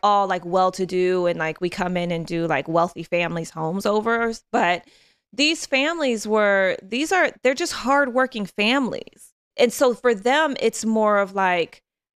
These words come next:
"I just don't know how to start. Like, I don't know where to begin." I, it's more of, like, you and me, right? It's more of, like, how do we begin, right? Where is our number one starting point? And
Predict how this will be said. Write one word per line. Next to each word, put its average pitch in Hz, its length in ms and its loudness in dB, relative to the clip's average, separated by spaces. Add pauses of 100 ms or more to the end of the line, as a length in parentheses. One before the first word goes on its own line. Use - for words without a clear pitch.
(180)
"I 240 120 0
just 262 260 -4
don't 233 280 2
know 214 200 0
how 208 300 0
to 190 240 -6
start. 214 680 -2
Like, 180 140 -6
I 190 80 0
don't 220 260 0
know 226 120 0
where 202 340 0
to 196 80 -2
begin." 185 560 -2
I, 117 220 -2 (260)
it's 240 240 0
more 262 260 0
of, 277 140 -6
like, 208 360 -2 (260)
you 254 300 0
and 220 200 0
me, 214 420 -2
right? 202 320 0
It's 208 220 -4
more 240 200 2
of, 220 120 -4
like, 202 380 0 (500)
how 254 280 2
do 285 80 -2
we 240 140 -2
begin, 175 720 -4 (180)
right? 185 220 2
Where 240 220 4
is 277 80 -2
our 233 120 2
number 202 360 0
one 190 180 0
starting 175 480 -2
point? - 420 -8
And 185 360 -2